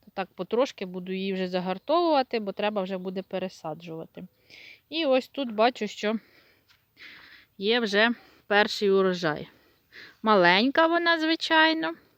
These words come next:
редисочка. Але я нарву зараз її, так сказати, і прорву заодно, бо вона в мене густо,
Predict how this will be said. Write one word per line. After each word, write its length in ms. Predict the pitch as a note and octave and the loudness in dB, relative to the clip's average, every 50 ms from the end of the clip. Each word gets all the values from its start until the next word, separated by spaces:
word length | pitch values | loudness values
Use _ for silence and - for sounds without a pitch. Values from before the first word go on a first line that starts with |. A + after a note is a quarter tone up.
| _ _ _ _ _ _ _ _ _ _ _ _ _ _ _ _ _ _ _ _ _ _ _ - | _ _ _ _ _ _ _ _ _ _ _ _ _ _ _ _ _ _ _ _ _ _ _ -8
редисочка. 960 | C4 C4 C4 A#3+ A#3 C4+ C4+ C4 - - A3 A#3 - - - A#3+ A#3+ B3+ A#3+ - - _ _ _ _ _ _ _ _ _ - - - - - _ | -4 -4 -2 0 0 2 0 0 0 -4 -6 -6 -6 -8 -4 -2 -2 -2 -2 -4 -10 _ _ _ _ _ _ _ _ _ -20 -20 -20 -20 -16 _
Але 240 | - C4+ C4 C4+ B3+ | -2 2 4 6 6
я 220 | B3 A3 G#3 G#3+ - _ _ _ _ _ _ _ _ _ _ _ - | 6 6 4 2 -2 _ _ _ _ _ _ _ _ _ _ _ -6
нарву 440 | A3 A3 A3+ A3+ A#3+ B3+ D#4+ G4+ G#4 | 0 2 4 4 4 6 8 8 8
зараз 420 | C#4+ C4 B3 A#3 A3+ G#3+ - - | 8 6 4 4 4 2 0 -2
її, 180 | G#3+ G3+ G3+ G#3 | -6 -4 -4 -2
так 240 | - - G3+ G3 - | 0 0 0 0 0
сказати, 440 | - - G#3+ G#3 G#3 G3+ G3 - - _ - | -2 -4 -2 2 4 4 2 2 -2 _ -6
і 120 | - A#3 | -4 -4
прорву 460 | A#3 - - A#3 A#3+ A3+ B3+ D4+ A4+ G#4+ | -2 2 6 6 8 8 8 8 8 8
заодно, 380 | D4+ B3 A3+ A3 G#3 A3 A3 G#3+ | 10 8 6 6 6 2 0 0
бо 140 | G3+ G#3 | -2 -2
вона 240 | G#3 G3+ G#3 G#3 G3+ | -2 0 0 0 0
в 40 | G3+ | 0
мене 280 | G3+ G3+ G3 G3 G3+ G3 | 0 0 0 0 0 -2
густо, 520 | F#3+ G3 G#3 G#3 G#3 - - - G3 G3 | -2 -2 -2 -4 -4 -6 -8 -8 -8 -8